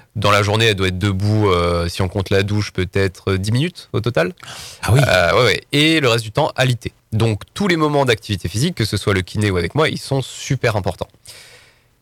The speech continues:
Speaker 1: Et là, on me dit, « Bah ouais, mais elle est fatiguée, elle ne se sent pas. »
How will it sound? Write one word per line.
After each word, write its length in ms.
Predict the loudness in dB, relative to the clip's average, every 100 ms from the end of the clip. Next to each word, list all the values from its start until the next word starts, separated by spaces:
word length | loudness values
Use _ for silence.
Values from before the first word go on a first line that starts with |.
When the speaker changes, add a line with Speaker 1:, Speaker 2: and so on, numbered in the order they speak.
| _ 0
Speaker 1:
Et 80 |
là, 80 | 2
on 60 | 2
me 60 |
dit, « 120 | 0 2
Bah 280 | 4 4 4
ouais, 100 | 2
mais 100 | 2
elle 80 |
est 60 | 0
fatiguée, 480 | -2 -4 -2 0 2
elle 140 | 2
ne 120 | 0 -2
se 180 | 0
sent 260 | -2 -2 -2
pas. » 120 | -4